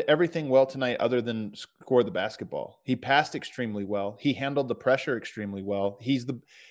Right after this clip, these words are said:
he, here's what it is. Jokic had thirty-eight points tonight. A lot of that had to do, in my opinion, about him getting the ball on the short roll in the right spot. And I think Bones might be as good, if not better than Monte at that exact skill, getting the ball to Jokic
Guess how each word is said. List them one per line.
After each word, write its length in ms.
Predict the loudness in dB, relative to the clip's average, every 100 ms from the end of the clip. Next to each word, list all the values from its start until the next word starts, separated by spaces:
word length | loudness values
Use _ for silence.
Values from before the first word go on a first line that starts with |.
| -2
he, 300 | 2 4 6
here's 220 | 4 6
what 100 | 4
it 100 | 6
is. 280 | 4 2 -6 _ _ _ _
Jokic 340 | 10 10 10 4
had 180 | 2 2
thirty-eight 380 | 2 4 2
points 260 | 0 -8 -8
tonight. 280 | -8 -8 -10 _ _ _ 6
A 60 | 6
lot 300 | 8 8 6
of 80 | 4
that 160 | 2
had 180 | 2 -2
to 60 | -2
do, 220 | -2 -2
in 80 | 0
my 180 | 0
opinion, 460 | 0 -2 -6 -4 -6 -4
about 280 | 2 2
him 280 | 0 -8 -8
getting 300 | -4 -2 -2
the 80 | -6
ball 460 | 2 4 6 4 -2
on 160 | -8 -8
the 60 |
short 340 | -6 -2 -2 0
roll 400 | 2 4 2 -2
in 100 | -8
the 100 | -6
right 260 | -4 -4 -6
spot. 380 | -8 -6 -6 -8
And 100 | -2
I 60 | -2
think 220 | -2 0
Bones 280 | 0 0 -4
might 180 | -4 -2
be 240 | -4 -2 2
as 220 | 2 2
good, 160 | -2
if 100 | -4
not 280 | -4 -6 -4
better 220 | -2 0
than 160 | 0 -4
Monte 480 | -6 -8 -6 -8 -8 _ -8
at 160 | -8 -2
that 180 | -2 -2
exact 320 | -4 -6 -8
skill, 320 | -8 -8 -8 _ -2
getting 260 | 0 0 -2
the 100 | 4
ball 200 | 4 4
to 140 | 0
Jokic 400 | -2 -2 -4 -10